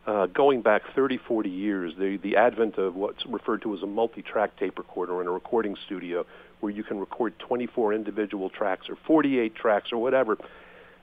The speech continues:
and in a recording session, put individual instruments or even individual drums in a drum kit and give them their own tracks. You can come back after the fact in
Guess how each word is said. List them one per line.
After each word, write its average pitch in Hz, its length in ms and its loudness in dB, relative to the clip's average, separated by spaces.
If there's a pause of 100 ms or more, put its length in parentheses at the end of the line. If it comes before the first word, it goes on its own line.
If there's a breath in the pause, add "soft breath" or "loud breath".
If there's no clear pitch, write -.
(140)
and 107 100 6 (180)
in 123 80 4
a 117 40 4 (120)
recording 143 320 6 (120)
session, 107 280 2 (140)
put 143 180 6
individual 123 760 2 (160)
instruments 104 640 0
or 101 200 4 (220)
even 117 200 -2 (100)
individual 117 500 2 (120)
drums 120 320 4
in 107 80 0
a 98 40 2
drum 123 240 4 (100)
kit - 140 2 (300 loud breath)
and 117 80 -6 (120)
give 147 120 2
them 131 180 0
their 110 120 0 (100)
own 131 120 2 (180)
tracks. 117 380 4
You 113 180 -8
can 113 160 -10
come 120 200 -4
back 104 120 -2 (180)
after - 180 -6 (100)
the - 60 -10 (100)
fact 101 280 -2
in 92 160 -10